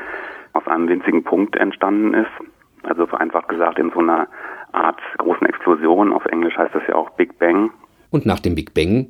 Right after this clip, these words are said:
Speaker 2: war das Universum zunächst undurchsichtig. Erst als nach etwa dreihundertachtzigtausend Jahren sein Inhalt so kalt wurde, dass aus Kernen und Elektronen stabile Atome wurden,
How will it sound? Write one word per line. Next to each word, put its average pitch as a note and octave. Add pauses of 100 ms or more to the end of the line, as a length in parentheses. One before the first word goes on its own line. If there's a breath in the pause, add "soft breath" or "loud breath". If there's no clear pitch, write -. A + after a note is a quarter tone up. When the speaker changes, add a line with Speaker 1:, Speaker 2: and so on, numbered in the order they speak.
Speaker 2:
war G2+
das B2+
Universum A2
zunächst C3+
undurchsichtig. - (580 soft breath)
Erst C3
als -
nach G#2+
etwa -
dreihundertachtzigtausend G#2
Jahren F2 (180 loud breath)
sein G#2+
Inhalt G#2+
so C#3
kalt D#2+
wurde, G2+ (120)
dass -
aus F#2
Kernen A2+
und G#2+
Elektronen F#2+
stabile F2+
Atome G2
wurden, C#3+